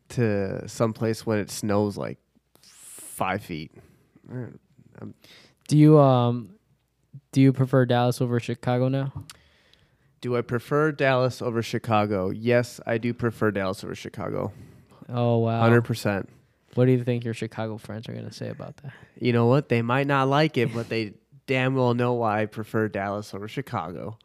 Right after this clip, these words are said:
Speaker 2: Is it the weather mostly, or is it
Speaker 1: It's
Speaker 2: more
Speaker 1: the weather plus crime plus it's too expensive. So I guess those are, I guess those are the top three reasons.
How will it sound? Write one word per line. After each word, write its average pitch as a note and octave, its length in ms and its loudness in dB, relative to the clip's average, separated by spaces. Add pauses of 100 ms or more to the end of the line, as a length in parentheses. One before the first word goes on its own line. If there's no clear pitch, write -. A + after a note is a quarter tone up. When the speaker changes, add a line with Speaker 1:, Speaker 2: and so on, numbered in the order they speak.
(440)
Speaker 2:
Is C3+ 160 0
it B2+ 80 0
the B2+ 100 2
weather C3+ 300 4
mostly, F#3 440 0
or A#2+ 140 2
is A#2 120 -2
it A#2 160 -2
Speaker 1:
It's C#3+ 180 4
Speaker 2:
more - 40 -2
Speaker 1:
the C3 100 8
weather F3+ 680 4 (1120)
plus A#2 720 -4 (360)
crime D#3 840 -2 (760)
plus A2 840 -2 (1300)
it's - 160 -18
too C#3 140 -2
expensive. B2+ 600 -4 (960)
So F#2+ 380 -6 (120)
I G2+ 100 -10
guess G2+ 180 -8
those G2+ 140 -6
are, F#2 240 -4
I A2+ 140 2
guess A2+ 160 2
those G#2+ 140 0
are G#2 40 0
the G2+ 100 0
top G2+ 220 -2
three G#2 180 -6
reasons. G#2 520 -4